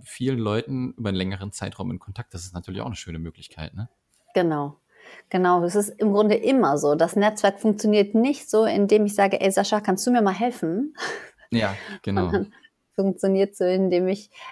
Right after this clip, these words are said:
Speaker 2: äh, dir irgendwas vorschlage, wo zumindest beide oder ansonsten erstmal nur du davon profitierst und dann irgendwann auch sicher sich die Möglichkeit geben wird, dass sich das an irgendeiner anderen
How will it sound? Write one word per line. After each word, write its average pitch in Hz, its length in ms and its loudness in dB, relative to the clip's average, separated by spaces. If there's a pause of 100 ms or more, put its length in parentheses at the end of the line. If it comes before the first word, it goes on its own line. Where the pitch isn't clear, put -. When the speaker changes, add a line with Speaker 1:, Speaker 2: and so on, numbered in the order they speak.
(260)
Speaker 2:
äh, 180 320 4
dir 190 280 2
irgendwas 220 420 2
vorschlage, 202 680 2
wo 208 220 4 (200)
zumindest 262 1000 4
beide 226 560 6 (160)
oder 196 500 4
ansonsten 196 460 0
erstmal 208 340 0
nur 196 180 4
du 277 180 6
davon 170 400 2
profitierst - 840 -4 (300)
und 185 220 -4
dann 175 180 2
irgendwann 202 460 0
auch 175 100 -6
sicher 202 280 0
sich 185 140 -12
die 185 100 0
Möglichkeit 180 580 -4
geben 175 240 0
wird, 175 160 -2
dass 175 120 -6
sich - 100 -20
das - 180 -6
an - 140 -4
irgendeiner 180 420 -2
anderen 180 380 2